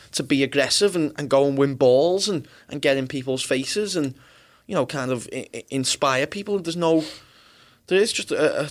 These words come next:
a total lack of a, of a spine seemingly at the moment, and, you know, a, a, another big miss has been, you know, I, I know Idrissa wasn't, like, a, a horrible footballer, but, you know, he was just constantly round and, and, and nicking balls back, and, you know, we, we've lost that this year,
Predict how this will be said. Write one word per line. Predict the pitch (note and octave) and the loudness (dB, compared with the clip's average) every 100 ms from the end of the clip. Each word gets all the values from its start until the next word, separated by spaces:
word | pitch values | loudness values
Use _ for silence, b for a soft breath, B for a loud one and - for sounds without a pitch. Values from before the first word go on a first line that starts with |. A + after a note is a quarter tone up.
| - | -8
a | D3+ | -8
total | - E3 - D3 | 0 2 2 2
lack | C#3 C3+ | 0 0
of | D3 | 0
a, | C#3+ C3 - C3+ | 2 2 0 -4
of | C3+ | -4
a | |
spine | C#3 - - A#2+ B2+ F3 | -2 -2 -2 -2 -2 -4
seemingly | - F#3+ G3 G#3 | -4 -4 -4 -4
at | G#3+ | -4
the | G#3 | -4
moment, | G#3+ G#3 D#3+ D#3 | -2 0 -2 -2
and, | C#3+ C3+ b b b b b _ | -2 -4 b b b b b _
you | D#3+ | -2
know, | C3+ B2 - | -2 -2 -2
a, | C#3 | -4
a, | - C3 C#3+ | -2 -2 0
another | D3+ D3 | 2 2
big | D3+ D3+ C#3+ | 2 0 0
miss | C#3 - | -2 -2
has | C#3 | -2
been, | - C3 A#2+ - _ - | 0 0 -2 -10 _ -10
you | B2 | -8
know, | - | -6
I, | B2 | -8
I | C#3 | -2
know | C#3+ C#3 | 0 0
Idrissa | C3+ C#3 D3 | 0 2 4
wasn't, | B2+ B2+ B2+ | 4 2 -2
like, | A#2 A#2 | -4 -2
a, | G2 | -2
a | - | -4
horrible | A#2 - B2 A#2+ A#2 A2+ - _ _ _ _ _ | -6 -2 0 0 -2 -6 -8 _ _ _ _ _
footballer, | - - A#2+ - D#3+ E3+ D#3+ | -8 -6 -2 2 4 4 0
but, | C3 | -4
you | C#3+ | -6
know, | C3 | -6
he | B2+ | -6
was | B2+ | -6
just | - - | -6 -6
constantly | - D3 - D3+ D3 | -6 -6 -6 -4 -4
round | C3+ D3 D#3 D#3 D#3 | 0 0 0 -2 -2
and, | D3 A#2+ | -2 -2
and, | C3 A#2+ | -6 -8
and | A#2+ A#2 | -6 -4
nicking | C#3 D#3 | -4 -2
balls | C#3+ C#3 C#3 C#3 | 2 4 4 2
back, | D3+ D3 C#3 | 0 0 -2
and, | B2+ | -2
you | |
know, | B2 | -2
we, | A#2+ | -2
we've | A2 B2 | -4 -2
lost | C3+ C3+ - | 0 0 0
that | C3+ C3 | 0 -2
this | C3+ - | -4 0
year, | C#3+ | 0